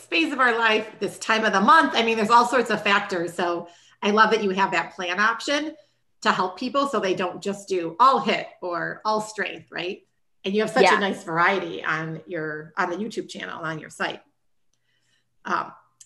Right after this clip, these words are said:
Speaker 1: so you've been on the online space for years, and you mentioned, you alluded to this earlier, that, like, with covid happening,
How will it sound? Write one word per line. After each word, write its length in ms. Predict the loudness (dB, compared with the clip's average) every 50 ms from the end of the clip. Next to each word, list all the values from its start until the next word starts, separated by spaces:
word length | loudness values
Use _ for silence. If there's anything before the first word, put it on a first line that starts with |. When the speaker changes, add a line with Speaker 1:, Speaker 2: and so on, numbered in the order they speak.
| _ _ -10
Speaker 1:
so 540 | 0 4 6 6 6 4 2 0 -4 -14 -14 -4
you've 260 | 4 6 6 6 6
been 140 | 4 4 4
on 120 | 4 2 2
the 100 | 2 2 2
online 240 | 2 2 0 -2 -2
space 280 | -2 -4 -4 -4 -6
for 100 | -6 -6
years, 460 | -6 -4 -2 -2 -2 -2 -2 -2 -2
and 100 | -2 0
you 60 | 2 4
mentioned, 320 | 4 4 4 2 0 2
you 100 | 2 2
alluded 320 | 4 6 6 6 6 4 4
to 80 | 2 0
this 260 | 0 0 0 0 -2 -2
earlier, 380 | 0 2 2 2 2 0 0 -2
that, 140 | -2 -4 -6
like, 160 | -6 -6 -4
with 160 | -6 -6 -6
covid 400 | -2 0 0 2 2 0 -2 -2
happening, 720 | 0 0 -2 0 -2 -6 -6 -6 -6 -4 -6 -6 -8 -8